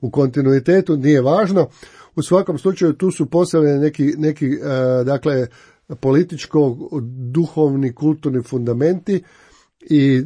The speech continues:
to je nešto, dakle, kad hoćemo piti zdravu i čistu vodu, onda idemo na izvor.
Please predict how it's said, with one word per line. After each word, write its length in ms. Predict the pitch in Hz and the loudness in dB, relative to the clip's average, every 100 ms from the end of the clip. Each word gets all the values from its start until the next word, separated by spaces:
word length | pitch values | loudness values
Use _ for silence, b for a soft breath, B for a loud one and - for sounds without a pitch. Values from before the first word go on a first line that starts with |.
| - | -6
to 140 | - 175 | -2 2
je 120 | 170 | 2
nešto, 480 | 143 170 - 165 143 | 2 0 0 -2 0
dakle, 500 | 139 151 151 139 117 | 0 0 0 0 -2
kad 180 | 135 127 | -2 0
hoćemo 480 | 156 156 135 120 110 _ | 0 0 -4 -4 -6 _
piti 460 | - 165 139 113 165 165 | -2 -2 -2 -6 -8 -14
zdravu 460 | 113 127 156 135 | -6 0 0 2
i 100 | 113 | 0
čistu 360 | - 165 - 127 | -2 -6 -4 -2
vodu, 300 | 139 156 143 | 0 0 -2
onda 140 | 139 | -2
idemo 260 | 143 139 135 | 0 0 0
na 120 | 131 | 2
izvor. 380 | 143 143 139 | 2 4 0